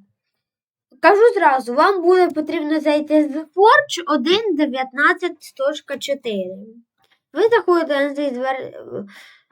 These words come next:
е, сервер з версії Forge, з другої її версії, воно вас просто не закине. І ми зможемо так пограти.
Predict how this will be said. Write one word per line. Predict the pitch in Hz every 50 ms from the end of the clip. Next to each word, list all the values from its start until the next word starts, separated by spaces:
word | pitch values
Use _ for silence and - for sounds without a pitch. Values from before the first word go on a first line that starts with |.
| - 233
е, | 233 240
сервер | 233 302 311 302 302 294 277 269 262
з | 233
версії | 254 285 302 320 320 311 - 311 302 -
Forge, | 233 214 202 208 202 - - - - _ -
з | 226
другої | 208 254 262 254 285 302 285 269 262
її | 254 240 226 220 226 226 220
версії, | 226 247 262 262 240 - - 254 247
воно | 233 240 254 262 262 254 247
вас | 254 247 247
просто | - 247 262 247 - - 233
не | 226 226 240 226
закине. | 226 240 233 - 233 220 208 196 196 202 202 208 202 - _ _ _ _ - - _ _ _ _ _ _ _ _
І | - 285 311 349 349
ми | 311 302 339 392 440 494 403
зможемо | 359 302 311 320 381 370 381 339 311 311
так | 302 294 302 302 - -
пограти. | 294 285 269 240 233 240 208 190 190 190 - - 185 196